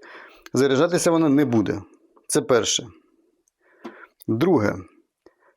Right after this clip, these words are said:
Тут є такий режим, називається U P S. Ось ви зараз, зараз я покажу вам. Підключаємо. Включаємо живлення.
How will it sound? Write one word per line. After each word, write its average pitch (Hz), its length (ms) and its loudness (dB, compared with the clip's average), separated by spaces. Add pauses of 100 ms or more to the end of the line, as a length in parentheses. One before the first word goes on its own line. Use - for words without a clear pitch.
(120)
Тут 233 260 -2
є 156 160 2
такий 160 300 0
режим, 131 480 2 (1040)
називається 151 840 2
U 147 300 -2
P - 20 4
S. 139 520 0 (840)
Ось 120 220 -2
ви 131 100 2
зараз, 120 400 0 (720)
зараз 107 340 2
я 113 60 0
покажу 107 440 -2
вам. 98 220 -4 (1500)
Підключаємо. 175 880 0 (1900)
Включаємо 110 600 2
живлення. 151 640 2